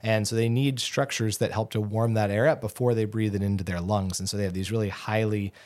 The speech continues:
vascularized, lots of blood vessels and things going through that to help warm up that air as they breathe it in. Um, so it's at a good temperature when it reaches their lungs and beyond. We've already talked a bit about their fur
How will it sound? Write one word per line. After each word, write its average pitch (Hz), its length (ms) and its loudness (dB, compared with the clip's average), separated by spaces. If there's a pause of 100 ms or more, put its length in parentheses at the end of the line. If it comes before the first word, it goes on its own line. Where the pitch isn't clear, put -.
(220)
vascularized, 104 720 0
lots 98 160 -2
of 98 100 -6
blood 101 240 -2
vessels 104 360 -2
and 104 120 -4
things 98 300 -2
going 98 260 0
through 160 220 0
that 117 260 2 (180)
to - 80 -6
help 101 160 2
warm 113 400 2
up 117 160 0
that 107 200 0
air 101 180 0
as 101 140 -2
they 101 120 -2
breathe 101 320 -2
it 95 100 -2
in. 92 260 -2 (300)
Um, 90 240 -2
so 107 160 -4
it's 95 140 -6
at 95 100 -6
a 95 40 -6
good 95 260 -2
temperature 95 440 -6
when 90 160 -4
it 85 100 -8
reaches 92 360 -6
their 90 180 -6
lungs 87 540 -6
and 95 140 -8
beyond. 87 500 -4 (480)
We've 113 120 2
already 113 200 4
talked 131 320 0
a - 20 0
bit 113 140 2
about 107 500 0
their 85 160 -8
fur 135 540 2